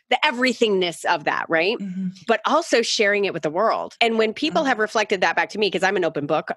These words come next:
Speaker 1: on just about everything. And so
Speaker 2: Sure, sure.
Speaker 1: <laughs> they have said those words to me, "Gosh, that's so brave of you to do." And my natural reaction to that is, it's not brave. I don't know any other way to live other than
Speaker 2: Yeah.
Speaker 1: <laughs> to
Speaker 2: I
Speaker 1: be truthful with myself, right? But yet I still have that reaction to you, which is like,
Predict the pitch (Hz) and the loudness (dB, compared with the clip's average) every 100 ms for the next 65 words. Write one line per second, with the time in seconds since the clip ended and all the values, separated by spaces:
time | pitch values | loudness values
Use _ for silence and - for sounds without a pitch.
0 | _ _ - 160 156 175 160 165 160 156 | _ _ -4 -2 -2 -4 -2 0 0 -2
1 | 170 160 185 196 381 190 175 202 370 302 | -2 -2 -2 -2 -2 0 0 2 0 0
2 | 196 208 208 220 - 339 294 196 190 180 | 0 0 0 -2 -2 -2 0 0 -2 -2
3 | - 170 165 190 202 208 - 240 180 185 | -4 -4 -4 -6 -6 -6 -2 -2 0 0
4 | 208 175 175 165 196 185 180 185 226 359 | 0 -2 -2 -2 -2 0 0 0 0 -2
5 | 262 202 196 202 190 165 151 196 370 185 | 0 0 2 0 -2 -2 0 0 2 0
6 | 294 - - 185 180 180 - - - - | -2 -4 -2 0 0 -4 -10 -20 -12 -8
7 | 269 302 294 285 349 240 226 254 269 262 | -2 -2 0 0 2 2 0 0 0 0
8 | 247 220 208 175 175 349 247 139 151 175 | 2 2 2 0 2 2 2 0 -4 -2
9 | 208 226 220 220 - 403 - 339 - - | 2 2 2 2 2 0 2 -2 -2 -8
10 | - - 220 240 226 220 220 - _ - | -6 0 0 2 2 2 0 -4 _ -4
11 | 240 240 247 214 208 185 180 170 156 185 | 0 2 2 2 2 0 0 0 0 0
12 | 190 196 214 208 208 202 233 214 208 196 | 0 0 0 2 0 0 0 0 2 0
13 | 196 175 190 175 160 160 151 233 226 170 | 0 0 2 0 -2 -6 -4 -2 -2 -2
14 | 170 160 160 | -4 -2 -2